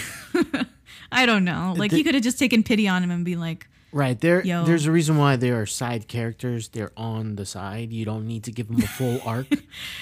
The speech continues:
Speaker 1: Right. Like, they, he had, like, a pretty strong arc. Like, I don't mind even later that they kinda go and cheer him on as he tries to get his G E D. Like, that's fine.
Speaker 2: Yeah.
Speaker 1: It was just the coincidental, like,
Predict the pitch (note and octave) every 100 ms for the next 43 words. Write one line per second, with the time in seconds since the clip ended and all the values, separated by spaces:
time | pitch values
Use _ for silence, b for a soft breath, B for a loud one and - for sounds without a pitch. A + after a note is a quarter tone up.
0 | B B B3 C4 A#3 G#3 G#3 G3+ A3 G3
1 | B3 B3 B3 A#3 G3+ F#3+ A3 G3+ F#3 -
2 | - G3 F#3 A#3+ G#3 F3 F3 - b b
3 | - C#4 C4+ C4 B3+ B3+ A#3+ A3+ C4 B3+
4 | B3+ A#3 A#3+ - B3 A#3+ A#3 A3+ A#3 A#3
5 | A3+ A3 - A3 G#3 G#3 A3+ F#3+ F#3+ F#3+
6 | F#3 F#3 G3 F#3+ F3+ E3 F#3 F#3+ G3+ G#3+
7 | E3 D#3+ G3+ G#3+ - - C#4 G3+ E3+ F3+
8 | A3 F#3+ F2+ - B B _ _ - B3+
9 | B3 A3 - - - - G#3+ G#3+ G3 -
10 | A#3 A3 G3+ G3 F#3+ F#3 F3